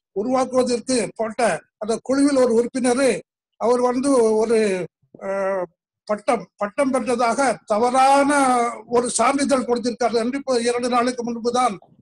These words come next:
அந்த பல்கலைக்கழகமே அறிவித்திருக்கிறது. அந்த அளவிற்கு பட்டமே பெறாதவர்கள், பொய் சொல்கிறவர்கள், அவர்களெல்லாம் போட்டு இந்த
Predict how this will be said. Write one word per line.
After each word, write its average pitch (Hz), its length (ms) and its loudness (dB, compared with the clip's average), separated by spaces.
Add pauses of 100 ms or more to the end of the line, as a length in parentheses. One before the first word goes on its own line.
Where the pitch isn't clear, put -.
அந்த 220 220 -6
பல்கலைக்கழகமே 240 880 0
அறிவித்திருக்கிறது. 214 720 -2
அந்த 220 180 -2
அளவிற்கு 233 680 -2 (300)
பட்டமே 247 380 0
பெறாதவர்கள், 214 720 0 (400)
பொய் 285 200 2
சொல்கிறவர்கள், 214 840 0
அவர்களெல்லாம் 233 640 0
போட்டு 220 360 -2
இந்த 208 200 -4